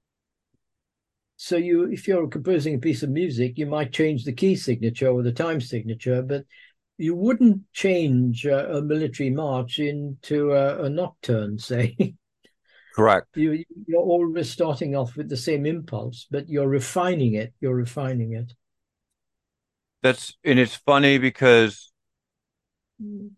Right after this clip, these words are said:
Speaker 2: I love the, the musical thing that, 'cause that makes my heart beat a little faster. Or the one where I,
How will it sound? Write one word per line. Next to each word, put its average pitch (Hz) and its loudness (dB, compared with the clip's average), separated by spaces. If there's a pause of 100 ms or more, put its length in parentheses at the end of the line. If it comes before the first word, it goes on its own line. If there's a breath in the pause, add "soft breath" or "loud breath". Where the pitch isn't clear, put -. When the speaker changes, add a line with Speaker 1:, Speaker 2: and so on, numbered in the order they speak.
(200)
Speaker 2:
I 131 4
love 135 6
the, 135 2
the 113 2
musical 120 -2
thing 107 0
that, 107 2
'cause 120 -8
that 110 2 (420)
makes 120 0
my 131 -2
heart 117 -2
beat 113 -6
a 113 -8
little 107 -6
faster. 110 -2 (1300)
Or 110 2
the 107 -8
one 113 0
where 110 0 (320)
I, 120 2